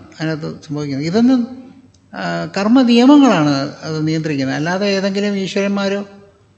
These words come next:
ഗുരു തന്നെയോ ഒന്നുമല്ല. കർമ്മത്തിന് ഒരു, ഒരു റിസപ്റ്റിവിറ്റി ഉണ്ടാകേണ്ട സാഹചര്യമുണ്ട്.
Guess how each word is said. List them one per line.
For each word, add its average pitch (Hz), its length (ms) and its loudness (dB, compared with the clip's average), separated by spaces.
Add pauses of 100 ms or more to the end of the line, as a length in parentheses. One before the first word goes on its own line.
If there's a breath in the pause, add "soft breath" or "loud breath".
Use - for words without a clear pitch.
(300)
ഗുരു 160 220 4
തന്നെയോ 202 480 4 (540)
ഒന്നുമല്ല. 214 480 -2 (1040)
കർമ്മത്തിന് 175 360 -2
ഒരു, 254 160 2
ഒരു 208 520 0
റിസപ്റ്റിവിറ്റി 233 920 -2
ഉണ്ടാകേണ്ട 214 560 2
സാഹചര്യമുണ്ട്. 196 760 0